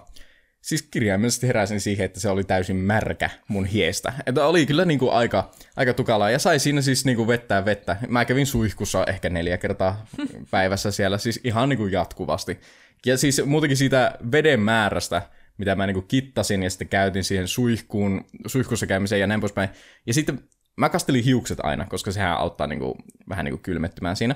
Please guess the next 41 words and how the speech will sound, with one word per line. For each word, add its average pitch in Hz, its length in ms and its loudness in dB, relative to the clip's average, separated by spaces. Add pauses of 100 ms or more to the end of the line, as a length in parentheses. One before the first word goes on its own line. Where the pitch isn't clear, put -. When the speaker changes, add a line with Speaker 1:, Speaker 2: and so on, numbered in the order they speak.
(140)
Speaker 2:
No 220 80 -8
vähän 208 140 -4
niinku 240 160 -6
koiratkin 214 460 -4
kastelee 190 380 -6
turkkia. 185 440 -8 (140)
Speaker 1:
Joo, 170 180 2
juuri 113 280 2
näin. 107 220 -2 (200)
Mulla 147 340 6
on 120 80 6
muutenkin 98 300 2
vähän 101 140 2
semmonen 95 220 -2
turkkimaiset 90 560 -2
hiukset, 92 320 0
että - 220 -4
tota, 82 380 0 (100)
mä 95 60 -2
oon 95 80 0
semmonen 110 240 2
Chewbacca. 92 580 -2 (720)
Niin 160 600 2 (220)
ei 196 100 4
kai 165 160 2
siinä, 160 220 0
siis 147 180 -2
mun 180 140 4
hiukset 196 340 2
alkoi 101 200 -2
kihartumaan - 720 -2
siitä 104 260 0
Speaker 2:
Mhm. 101 100 2
Speaker 1:
niinku 101 320 -2
tavallaan 113 380 2
kylmän 123 400 2
ja 92 100 0
kuuman 95 540 0
niinku 98 160 -4
tämmöisestä 117 460 0
sekoituksesta, 123 880 2